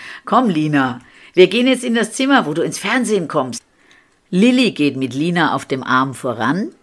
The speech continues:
die anderen folgen ihr neugierig. Gabi macht die Tür auf und dort steht ein kleiner Kratzbaum, ein Katzenkörbchen,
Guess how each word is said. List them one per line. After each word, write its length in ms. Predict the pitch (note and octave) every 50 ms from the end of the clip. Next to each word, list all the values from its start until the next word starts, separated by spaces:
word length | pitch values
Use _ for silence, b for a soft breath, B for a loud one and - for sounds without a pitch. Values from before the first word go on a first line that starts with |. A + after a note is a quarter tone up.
| _ _ _ _ _ _ -
die 100 | F3 E3+
anderen 380 | - F3+ A3 A3+ A#3+ B3 A#3+ -
folgen 340 | - F#3 E3+ F3 E3+ D3+ D#3+
ihr 160 | C3+ D#3 D3+
neugierig. 720 | C#3 C3 B2+ B2 A#2 A#2+ A#2+ A#2 A#2 A2 G#2+ - - - _ _ _ _ _ -
Gabi 280 | C#3+ C3 C#3+ D3+ D3+ C#3+
macht 240 | C#3+ C#3 C3+ -
die 100 | C3+ B2
Tür 380 | B2 - E3+ G3 B3 C#4 C4+ C4
auf 180 | B3+ B3 - -
und 240 | - C#3 C#3+ - -
dort 180 | D#3 F3 G3 -
steht 240 | - - D3+ C3 F2+
ein 160 | A#2+ B2+ -
kleiner 340 | - C3+ A2 A2+ A2+ G#2+ A2
Kratzbaum, 920 | - - F3 F3 - - - - A3 G#3+ G#3 G3 G3 G3+ G3+ G3+ G3+ -
ein 160 | - A2 - -
Katzenkörbchen, 960 | - G#3 G#3+ - - - D#3+ - G3 F#3 F3 F3 - - F3 E3+ E3 E3+